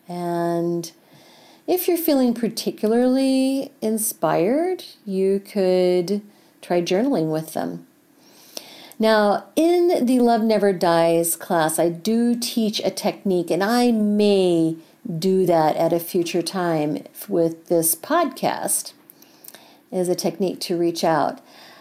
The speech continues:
Um, this is not automatic writing, but it's not far removed from it. Um, I tend to call it spirit-guided writing, and it's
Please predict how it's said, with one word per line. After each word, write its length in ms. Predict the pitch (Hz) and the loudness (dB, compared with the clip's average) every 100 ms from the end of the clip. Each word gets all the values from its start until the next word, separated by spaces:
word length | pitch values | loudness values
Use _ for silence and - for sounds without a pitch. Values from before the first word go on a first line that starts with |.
| - - _ _ | -20 -20 _ _
Um, 920 | 214 220 220 214 214 208 202 202 - - _ _ _ _ _ - - | 0 2 2 2 2 2 2 0 -4 -12 _ _ _ _ _ -8 0
this 240 | 254 262 | 2 2
is 140 | 294 | 2
not 300 | 254 277 269 269 | 2 2 2 2
automatic 640 | 226 240 233 208 196 190 | 2 4 4 4 2 2
writing, 560 | 185 170 190 262 349 - - _ | 2 4 4 2 0 -6 -16 _
but 200 | - 196 | 0 2
it's 200 | 180 - | 2 0
not 180 | 202 - | -2 -2
far 240 | - 185 | 0 0
removed 480 | 170 170 156 156 160 | 2 0 0 -2 -4
from 280 | - - - | -6 -8 -6
it. 320 | - - - - - - | -8 -10 -14 -18 -20 -10
Um, 500 | 170 165 160 160 - | -8 -6 -6 -6 -8
I 140 | - 180 | -6 -6
tend 260 | - 180 | -4 -2
to 60 | 175 | -2
call 220 | - 165 | 0 0
it 80 | - | 0
spirit-guided 760 | - 190 175 - 165 160 165 - | -2 0 0 0 0 0 0 -2
writing, 500 | - - 57 95 - _ - _ _ - | -2 -2 -6 -10 -14 _ -20 _ _ -8
and 320 | 170 165 160 | -2 0 0
it's 480 | - 175 165 - | 0 -2 0 -2